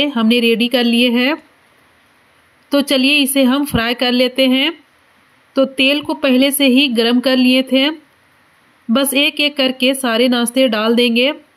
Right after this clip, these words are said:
तो जितना नाश्ता एक बार में आएगा उतना हम डाल देंगे।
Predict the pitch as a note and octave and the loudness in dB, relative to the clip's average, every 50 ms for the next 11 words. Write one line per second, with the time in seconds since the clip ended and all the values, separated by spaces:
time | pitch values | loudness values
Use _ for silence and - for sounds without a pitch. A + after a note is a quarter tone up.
0 | _ _ _ _ _ _ _ _ _ _ _ _ _ _ _ _ _ - C#4+ C#4+ | _ _ _ _ _ _ _ _ _ _ _ _ _ _ _ _ _ -2 0 2
1 | B3 A3+ B3+ C4 C4 B3+ D4+ D#4+ D4+ D4 C#4 C4+ C4 C#4 C#4 C4 C#4 C#4+ A#3+ B3 | 2 4 2 2 2 2 2 2 0 0 -2 -2 -4 -4 -4 -4 -4 -2 0 0
2 | B3 B3+ A3+ B3 B3 B3 A#3+ B3+ B3 A#3+ A#3+ A#3+ A#3+ A#3 A#3+ A#3+ C4 C#4+ C#4+ C#4+ | 0 0 -2 -4 -4 -2 -2 -2 0 0 0 -2 -2 -2 -2 -2 -2 -4 -4 -4
3 | - A#3 A#3 A3 A#3+ B3 A3+ B3+ A#3 A3+ A3 G#3+ G#3+ A3 A#3 A3+ A#3 A#3 A3+ A#3 | -4 -4 -2 -2 -2 -2 -2 0 0 0 0 0 0 0 0 2 2 2 2 2
4 | A#3+ C4 D4+ | 0 0 -2